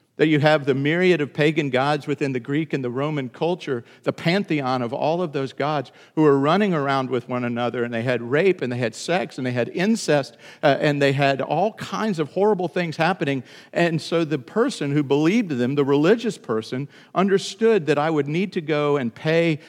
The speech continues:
to Zeus, I would need to go and pay to Hermes, I would need to go and pay, uh, to Artemis, I would need to go and do all of those things, but they have no effect on my ethic over here. It's the believer who understands and comes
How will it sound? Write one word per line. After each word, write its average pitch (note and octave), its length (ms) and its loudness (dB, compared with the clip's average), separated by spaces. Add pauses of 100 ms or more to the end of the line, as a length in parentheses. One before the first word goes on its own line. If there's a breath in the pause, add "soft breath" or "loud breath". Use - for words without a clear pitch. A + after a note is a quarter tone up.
(120)
to D3 120 -4
Zeus, B2+ 440 -2
I C3+ 80 -4
would C3 160 -4
need D3+ 160 -2
to D3+ 80 -4
go C#3 160 0
and B2+ 120 -4
pay D3+ 260 2
to D3+ 100 -2
Hermes, C3 440 -2
I C3 100 -6
would B2+ 120 -4
need C#3+ 140 -4
to D3+ 60 -8
go C3 180 -2
and A#2+ 120 -8
pay, E3+ 380 2 (260 loud breath)
uh, A#2 180 2
to - 140 -4
Artemis, C#3+ 380 0
I C#3 80 0
would C3 100 2
need D3 140 -2
to D#3+ 80 -2
go D3+ 200 0
and C3+ 120 -4
do G#3 240 2
all F3 160 -2
of D3 140 -2
those C#3+ 200 0
things, F3+ 320 -4 (280 loud breath)
but D3+ 80 0
they D#3+ 140 4
have D3+ 180 0
no A3+ 260 2
effect B2 420 -2
on C#3+ 140 -4
my D3+ 260 -4
ethic F#3+ 460 -2 (140)
over B2+ 260 -2
here. A#2+ 420 -4 (360 soft breath)
It's D#3+ 180 -2
the D#3+ 100 0
believer E3 580 2
who C#3 200 -2
understands D3+ 600 -4
and D3 180 -6
comes F3+ 540 -6